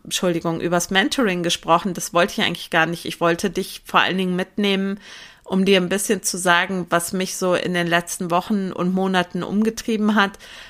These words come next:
Vielleicht war das ein oder andere für dich dabei, dass du sagst, ach guck, das ist ja, das ist ja interessant.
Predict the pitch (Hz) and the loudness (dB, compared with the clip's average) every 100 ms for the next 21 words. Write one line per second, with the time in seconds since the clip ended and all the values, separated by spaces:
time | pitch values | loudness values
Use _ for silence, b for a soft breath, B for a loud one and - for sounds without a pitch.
0 | B - - 208 208 262 - - - _ | B -10 2 4 4 2 -4 -10 -20 _
1 | - 214 214 240 - 190 214 240 214 180 | 0 4 4 2 0 0 2 4 4 4
2 | 202 208 202 - 196 208 - 196 190 185 | 2 2 0 0 0 0 2 2 6 4
3 | 208 196 - 196 190 185 190 - 196 - | 4 0 -2 -4 0 0 0 -2 -4 -4
4 | - 220 208 190 185 - - 214 190 180 | -4 -4 -2 -4 -4 -2 2 4 4 2
5 | - - B B 247 240 247 311 220 240 | -8 -20 B B 0 2 2 6 6 4
6 | - 254 285 220 - - | -2 4 4 4 0 -4